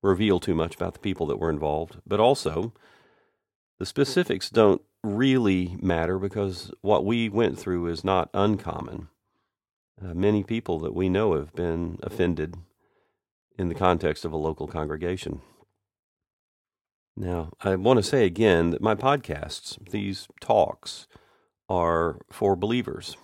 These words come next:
It's for people who are following Jesus and want to know him better.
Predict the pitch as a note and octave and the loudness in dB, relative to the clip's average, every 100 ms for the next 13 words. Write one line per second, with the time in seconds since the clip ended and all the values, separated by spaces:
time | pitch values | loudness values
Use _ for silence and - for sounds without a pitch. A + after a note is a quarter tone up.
0 | _ _ - C#3+ A#2+ G#2 - - G2 - | _ _ -20 -20 -14 -14 -14 -10 -8 -6
1 | G#2+ - G#2 G#2+ F2+ E2+ G2+ G2+ G#2 G#2+ | -8 -6 -6 -4 -4 -2 0 2 2 0
2 | F#2+ E2+ E2+ F2 - E2+ E2+ F#2+ A2 G2 | -4 -6 -10 -10 -10 -8 0 2 4 2
3 | F2+ G2 F2 D#2 D#2+ E2 | 0 -2 -6 -6 -8 -12